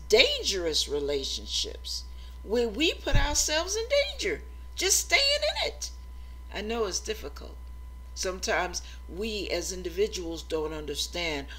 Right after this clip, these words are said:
why we allow ourselves to be victimized. But guess what? God knows.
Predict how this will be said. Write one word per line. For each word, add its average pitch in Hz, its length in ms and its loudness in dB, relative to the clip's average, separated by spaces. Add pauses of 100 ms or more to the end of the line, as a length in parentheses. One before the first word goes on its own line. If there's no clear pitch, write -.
(160)
why 180 300 4
we 165 200 0
allow 156 760 4
ourselves 147 840 -2 (280)
to - 80 -6
be 156 160 -6
victimized. 147 960 -8 (1000)
But 151 160 -4
guess 156 280 -2
what? 165 240 -8 (680)
God 185 340 2
knows. - 680 -8